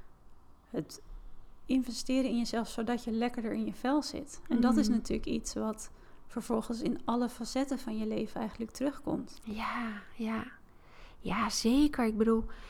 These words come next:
Speaker 2: kijk, ik ben nu moeder en, ehm, ik weet hoe, hoe pittig dat kan zijn en hoe makkelijk je jezelf dan even vergeet. Want ja, je bent voor een klein kind aan het zorgen.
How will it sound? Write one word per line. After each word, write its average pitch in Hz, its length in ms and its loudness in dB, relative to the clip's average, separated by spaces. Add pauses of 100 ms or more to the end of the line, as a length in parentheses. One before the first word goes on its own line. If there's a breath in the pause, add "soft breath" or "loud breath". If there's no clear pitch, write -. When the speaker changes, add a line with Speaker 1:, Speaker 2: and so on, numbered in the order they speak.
(760 loud breath)
Speaker 2:
kijk, 240 160 -2
ik 269 120 4
ben 262 160 12
nu 254 140 12
moeder 254 480 8
en, 226 540 4
ehm, 220 600 2
ik 247 180 -2
weet 233 400 6
hoe, 226 540 6 (1300)
hoe 226 100 -2
pittig 320 340 8
dat 226 180 -4
kan 208 180 0
zijn 208 520 -2
en 220 160 -4
hoe 226 240 2
makkelijk 240 460 4
je 226 240 0
jezelf 233 480 4
dan - 180 -2
even - 300 -4
vergeet. 226 640 2
Want 226 180 -2
ja, 220 160 2
je 208 160 2
bent 220 240 4
voor 233 140 -4
een 226 60 -2
klein 220 280 0
kind 240 240 0
aan 208 160 0
het 214 140 -4
zorgen. 214 580 -2